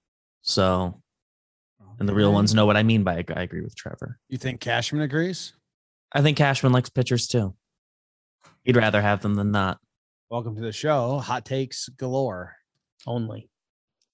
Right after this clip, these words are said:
Speaker 2: Um, yeah, I've been really enjoying these exercises. If you haven't listened, if, if this is your first one, we did it for first baseman.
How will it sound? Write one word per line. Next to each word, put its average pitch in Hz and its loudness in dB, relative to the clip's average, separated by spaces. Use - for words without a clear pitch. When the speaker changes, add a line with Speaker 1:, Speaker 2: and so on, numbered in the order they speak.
Speaker 2:
Um, 139 4
yeah, 175 4
I've 156 0
been 170 4
really 180 6
enjoying 147 2
these 127 -4
exercises. 117 -6
If 117 -4
you 127 -2
haven't 143 2
listened, 135 0
if, 120 -8
if 113 -10
this 127 -4
is 117 -4
your 127 -4
first 131 -2
one, 127 2
we 123 2
did 135 2
it 139 -4
for 135 0
first 131 0
baseman. 127 0